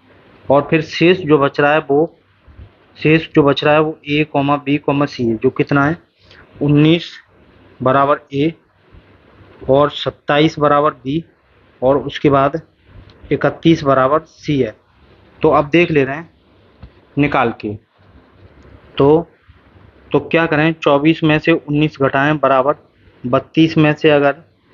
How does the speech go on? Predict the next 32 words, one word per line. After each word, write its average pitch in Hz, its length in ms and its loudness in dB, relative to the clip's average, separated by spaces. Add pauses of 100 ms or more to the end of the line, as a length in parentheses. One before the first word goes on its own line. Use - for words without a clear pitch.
(400)
सत्ताईस 151 500 -2
घटाएं 139 340 0
बराबर 135 320 2 (600)
छत्तीस, 156 460 -4
में 151 180 2
से 151 180 2
इकतीस - 480 -2
घटाएं 139 240 0
तो 143 80 -2
बराबर 139 240 2 (140)
पाँच 147 240 -2
बच 127 200 -4
रहा 110 100 -12
है। 110 80 -20 (440)
तो - 60 -14
पाँच 147 300 0
ये 185 60 2
हमारा 143 220 2 (180)
के 139 80 2
है। 107 220 -2 (500)
तो - 180 0
हम 139 180 2
क्या 147 200 0
करें, 139 340 0 (120)
चौबीस, 139 480 2 (840)
बत्तीस 156 560 0
और 139 180 2
छत्तीस - 360 -6
का 147 140 0
तो 160 100 0
निकालें 143 380 0
एलसीएम 123 680 -6